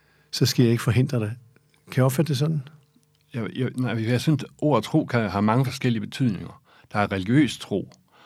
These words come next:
Speaker 1: Ja.
Speaker 2: Og, og, men som siger, "Jeg tror," så betyder det jo bare, "Jeg mener."
Speaker 1: Mhm.
Speaker 2: Øhm, så jeg synes, man skal passe på med at bruge ordet tro i den her forbindelse. Jeg vil hellere sige, hvis de har tænkt sagen grundigt igennem,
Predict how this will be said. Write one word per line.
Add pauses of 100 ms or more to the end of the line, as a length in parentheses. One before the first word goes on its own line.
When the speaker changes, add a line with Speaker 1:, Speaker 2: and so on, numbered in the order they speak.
(160)
Speaker 1:
Ja. (140)
Speaker 2:
Og,
og,
men
som
siger,
"Jeg
tror,"
så
betyder
det
jo
bare,
"Jeg
mener." (360)
Speaker 1:
Mhm. (1400)
Speaker 2:
Øhm, (340)
så
jeg
synes, (200)
man
skal
passe
på
med
at
bruge
ordet
tro
i
den
her
forbindelse.
Jeg
vil
hellere
sige, (880)
hvis
de
har
tænkt
sagen (280)
grundigt
igennem,